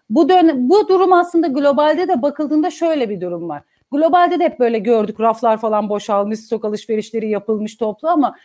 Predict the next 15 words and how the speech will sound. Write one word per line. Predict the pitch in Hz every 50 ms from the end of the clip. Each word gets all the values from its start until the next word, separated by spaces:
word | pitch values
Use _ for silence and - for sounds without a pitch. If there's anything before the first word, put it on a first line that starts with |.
| _ _ _
bizdeki | 214 269 302 302 - 370 359 370 349
en | - 359 381 381 330
büyük | 294 277 233 -
farklardan | - 247 240 240 240 247 226 226 220 220 214 240 254
bir | 311 302
tanesi | - 311 269 240 220 220 233 226 - 349 349 - _ _ _ _ 220
bizim | 294 311 262 349 349 339 -
psikolojimiz | - - - - 294 277 262 269 247 214 247 262 294 370 359 - 240
biraz | 226 262 294 320 285 220 180
dayanma | 233 240 247 247 247 254 269 285 302 311 277
ve | 285 208 185
direnme | 202 233 233 226 226 233 240 247 247 233
üzerineydi | 196 170 180 190 180 175 175 175 170 165 160 165 160
bu | 165 160 160
dönemde. | 165 160 165 156 151 151 147 147 139